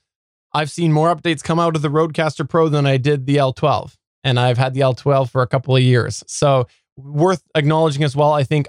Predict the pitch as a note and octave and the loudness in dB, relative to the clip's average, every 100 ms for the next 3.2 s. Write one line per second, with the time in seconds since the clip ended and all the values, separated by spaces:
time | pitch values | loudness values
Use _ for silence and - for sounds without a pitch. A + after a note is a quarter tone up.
0 | - D3+ _ - D#3 C#3+ B2 D3+ D3 C#3 | -6 -8 _ -2 0 0 0 0 2 0
1 | C#3 C3 C3 C#3+ A#2+ C3+ B2+ - D3 C3 | 0 2 0 0 -2 0 0 -2 -2 -2
2 | C3+ C3 B2+ B2 _ _ _ - D3+ D3+ | 0 2 2 -2 _ _ _ -2 0 0
3 | D3 | -2